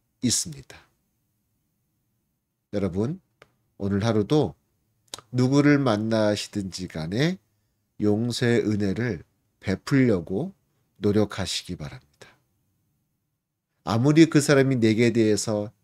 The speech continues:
나를 힘들게 하고 나를 공격한다 할지라도,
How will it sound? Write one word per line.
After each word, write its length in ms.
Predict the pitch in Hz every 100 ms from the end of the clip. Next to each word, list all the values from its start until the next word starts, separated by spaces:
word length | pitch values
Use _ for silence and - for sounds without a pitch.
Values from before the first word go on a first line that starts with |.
| _
나를 260 | - 92 101
힘들게 500 | 123 135 123 113 110
하고 520 | 104 98 110 110 123 - - _
나를 260 | - 95 104
공격한다 720 | - 123 139 131 139 127 131
할지라도, 720 | 120 113 - 98 87 139 175